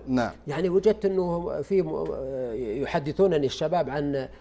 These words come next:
Speaker 2: مغنية أمريكية اسمها ليدي جاجا، يقول عندها ما أدري واحد وأربعين مليون.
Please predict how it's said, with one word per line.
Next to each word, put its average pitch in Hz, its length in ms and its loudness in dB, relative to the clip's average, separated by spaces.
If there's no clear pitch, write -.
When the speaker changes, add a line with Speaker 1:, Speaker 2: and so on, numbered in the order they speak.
Speaker 2:
مغنية 147 440 4
أمريكية 143 400 0
اسمها 139 260 0
ليدي 147 320 0
جاجا، 151 300 0
يقول 143 220 0
عندها 151 220 -2
ما 147 60 2
أدري 135 160 4
واحد 139 300 2
وأربعين 131 340 0
مليون. 127 260 6